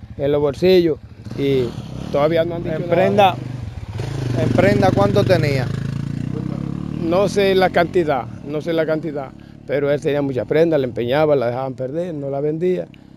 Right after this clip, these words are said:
Speaker 1: Y yo sé seguro que él siempre usaba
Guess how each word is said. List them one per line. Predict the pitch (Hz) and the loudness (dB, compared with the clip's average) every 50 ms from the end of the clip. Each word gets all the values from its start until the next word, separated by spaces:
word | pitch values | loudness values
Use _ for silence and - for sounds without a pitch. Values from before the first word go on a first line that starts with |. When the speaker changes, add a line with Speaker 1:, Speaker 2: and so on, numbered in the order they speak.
| - - - - 131 | -20 -20 -14 -6 -2
Speaker 1:
Y | 131 135 135 135 131 135 123 123 | 0 0 2 2 2 0 0 -2
yo | 123 131 135 120 | -2 -4 -2 0
sé | 151 156 135 | 0 0 2
seguro | 143 156 147 147 143 135 135 131 | 2 2 2 2 0 0 0 -2
que | 120 110 | -4 -6
él | 110 | -6
siempre | 104 135 117 120 139 147 | -4 -4 -4 -4 -4 -6
usaba | 135 117 131 127 123 117 117 | -6 -4 -6 -6 -6 -8 -10